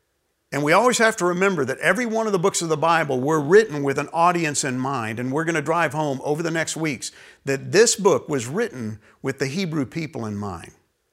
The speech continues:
a very specific Hebrew people living at a very specific time, because this message was meant for them. And it is not fictional, and they knew it when they heard it. This book was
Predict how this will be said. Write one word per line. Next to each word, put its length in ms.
a 100
very 220
specific 720
Hebrew 340
people 380
living 280
at 80
a 60
very 300
specific 580
time, 400
because 260
this 240
message 540
was 200
meant 260
for 180
them. 400
And 160
it 100
is 200
not 300
fictional, 600
and 160
they 140
knew 340
it 180
when 220
they 100
heard 300
it. 160
This 200
book 320
was 220